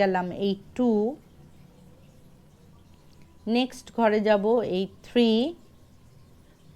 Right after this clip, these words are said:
নেক্সট ঘরে যাব এই ফোর,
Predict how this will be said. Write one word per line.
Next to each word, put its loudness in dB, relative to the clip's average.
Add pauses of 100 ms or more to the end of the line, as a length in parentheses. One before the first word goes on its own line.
(680)
নেক্সট -4 (120)
ঘরে 4
যাব 2 (220)
এই 0 (160)
ফোর, 2